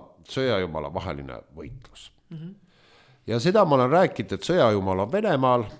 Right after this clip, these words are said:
Speaker 1: ja s-, ja sõjajumala kehastus Eestis,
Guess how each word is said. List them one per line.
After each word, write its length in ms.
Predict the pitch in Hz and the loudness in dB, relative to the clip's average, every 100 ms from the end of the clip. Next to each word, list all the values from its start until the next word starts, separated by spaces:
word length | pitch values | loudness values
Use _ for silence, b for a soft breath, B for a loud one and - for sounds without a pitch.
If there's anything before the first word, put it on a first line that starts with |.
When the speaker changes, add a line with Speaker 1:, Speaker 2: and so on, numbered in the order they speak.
| B B B _ _ _ _ _ _ _ _ _ _ _ _ _ _ - | B B B _ _ _ _ _ _ _ _ _ _ _ _ _ _ -12
Speaker 1:
ja 120 | 110 | -8
s-, 120 | 107 - | -8 -8
ja 180 | 110 | -6
sõjajumala 600 | 95 139 143 104 98 95 87 | -4 -2 0 0 -2 -4 -4
kehastus 480 | 131 104 - 90 | -4 -4 -6 -6
Eestis, 540 | 143 185 185 139 123 | -2 -2 -2 -6 -6